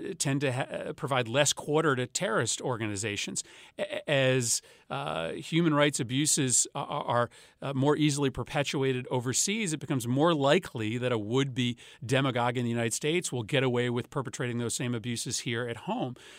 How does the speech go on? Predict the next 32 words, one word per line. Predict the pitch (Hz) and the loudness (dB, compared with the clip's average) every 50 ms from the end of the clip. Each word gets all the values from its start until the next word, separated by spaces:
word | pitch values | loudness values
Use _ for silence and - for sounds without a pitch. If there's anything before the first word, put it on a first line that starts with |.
| - - | -10 -4
So | - - 180 160 151 151 - | 0 4 6 6 6 4 2
if | 156 139 - | -2 -4 -2
progressives | - 147 123 170 202 226 - - 214 185 160 - - | -4 -2 0 0 0 2 2 0 0 2 2 0 0
want | 208 135 147 147 135 | 0 0 0 0 0
to | |
care | - - 165 156 160 165 | -2 -2 -4 -2 0 0
about | 147 135 135 127 | 2 2 0 -2
protecting | - 120 - - 147 135 - 127 110 | -2 -6 -4 -2 -2 -2 -2 -2 -2
American | 110 110 135 180 202 165 - 120 107 | 0 2 4 4 4 4 2 0 -4
democracy, | 104 98 110 127 131 - - - - - - 151 160 | -4 -4 -6 -6 -8 -10 -8 -6 -6 -6 -6 -6 -8
want | 160 117 117 113 110 | -6 -4 -2 -2 -4
to, | 107 - - - - - - - | -4 -6 -12 -20 -20 -16 -10 -10
uh, | 156 143 | -8 -6
protect | - 151 127 - 139 131 - | -4 -4 -2 0 -2 0 0
minority | 127 120 117 117 123 127 131 123 117 | 0 2 2 2 2 2 2 2 0
rights | 110 117 117 110 107 - | 0 0 0 0 0 -2
here | - 131 117 110 | -4 -2 -2 -2
at | 110 107 | -2 -2
home, | 104 160 214 214 - 120 120 | -2 0 2 2 2 2 2
then | 131 131 | 2 0
we | 135 135 | 0 -2
have | 120 180 220 240 - | -2 -2 -4 -4 -4
to | - 156 | -6 -6
fight | - - 117 117 - | -2 -2 -2 -2 -2
those | 143 123 110 | -2 -4 -4
battles | 107 139 123 120 120 120 120 117 - | -2 -2 0 0 0 0 -2 -2 -2
overseas. | - 127 117 127 117 - - 208 208 160 131 165 139 | -2 -2 -2 0 0 0 0 0 0 -2 -4 -6 -8
If | 107 101 | -6 -6
we | 123 | -6
lose | 107 110 131 160 180 160 139 | -2 0 2 2 2 2 2
them | 139 127 123 117 | 2 2 2 4
there, | 135 175 202 165 117 110 | 2 2 2 2 0 -2